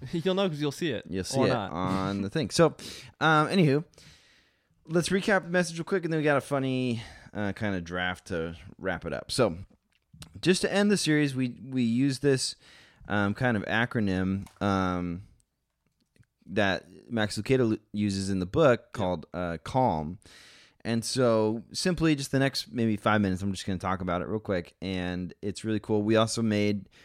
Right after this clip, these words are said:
Speaker 2: screensavers. And so
Speaker 1: Yeah, we did.
Speaker 2: if you don't go to Echo Youth and you'd like one of these screensavers, you can, uh, D M the Echo Youth S E C Instagram page and we'll send you one. Um, but anyway, so it's C A L M,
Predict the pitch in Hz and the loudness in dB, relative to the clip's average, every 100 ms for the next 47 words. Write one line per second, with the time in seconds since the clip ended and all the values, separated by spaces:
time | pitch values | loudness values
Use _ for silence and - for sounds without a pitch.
0 | _ - - 151 156 117 98 104 110 - | _ -8 -2 0 2 0 2 0 -2 -6
1 | 98 - 101 98 95 104 120 139 202 - | -4 0 4 4 2 0 -8 -4 -4 -2
2 | 104 98 123 135 117 95 101 104 95 95 | -2 2 0 2 2 2 0 0 -2 -2
3 | 98 92 87 87 98 107 101 95 90 - | -2 -2 -2 -2 -2 -2 -4 -4 -6 -8
4 | 98 113 113 117 107 87 98 87 - 78 | -8 -8 -10 -10 -12 -14 -12 -14 -16 -16
5 | 80 76 - _ 95 95 104 101 98 95 | -16 -16 -20 _ -14 -10 -8 -6 -6 -4
6 | 90 90 90 - 95 98 90 92 - 90 | -2 -2 -4 -4 -4 -2 0 -2 -2 -4
7 | 92 92 - 95 92 110 110 120 117 104 | -4 -6 -4 -4 -4 -4 -2 -2 -2 -2
8 | 90 - 101 87 80 113 - - - - | -2 -2 0 -2 -4 -6 -10 -20 -20 -20
9 | - _ - 117 110 104 92 87 92 _ | -20 _ -2 2 2 2 0 -4 -8 _
10 | _ _ _ _ - 131 156 147 85 - | _ _ _ _ -2 2 4 4 0 0
11 | 120 104 - 147 160 170 143 131 127 123 | 0 0 -2 0 0 2 2 4 2 2
12 | 101 95 101 | 0 0 -2